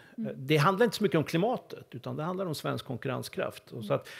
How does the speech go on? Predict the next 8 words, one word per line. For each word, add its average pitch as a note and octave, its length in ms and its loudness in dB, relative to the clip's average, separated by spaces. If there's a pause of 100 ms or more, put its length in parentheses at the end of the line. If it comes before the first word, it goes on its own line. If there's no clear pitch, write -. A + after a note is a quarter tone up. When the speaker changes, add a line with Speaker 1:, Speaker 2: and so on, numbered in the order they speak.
(260)
Speaker 2:
jag D#3+ 320 8
hoppas F#3+ 560 4
ju G3+ 60 6
på F#3 180 -2
en, D#3+ 100 2
liksom, D3+ 280 -2
en, C#3+ 220 0
en, C3 260 -2